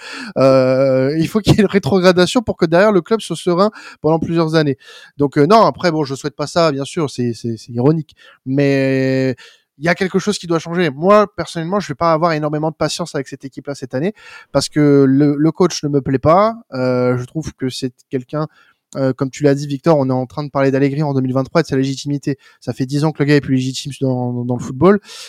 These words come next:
mais ça, après, c'est un autre débat. Donc voilà, je pense que cette année, la Juve, euh,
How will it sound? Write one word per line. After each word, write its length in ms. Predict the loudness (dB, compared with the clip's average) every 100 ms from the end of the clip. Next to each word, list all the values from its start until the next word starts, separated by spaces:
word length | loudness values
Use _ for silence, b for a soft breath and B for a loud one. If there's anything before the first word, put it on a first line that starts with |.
| B
mais 200 | -2 0
ça, 280 | 0 0 0
après, 240 | 0 -2 -4
c'est 260 | -4 -4
un 160 | -4 -6
autre 260 | -8 -4
débat. 240 | 2 4 2 B B B B -6
Donc 140 | -2
voilà, 280 | 0 0 -4 -6
je 200 | 4 6
pense 340 | 8 4 4
que 260 | 6 6 6
cette 220 | 2 2
année, 340 | 2 2 2
la 140 | 4 4
Juve, 320 | 2 0 2
euh, 340 | 6 6 4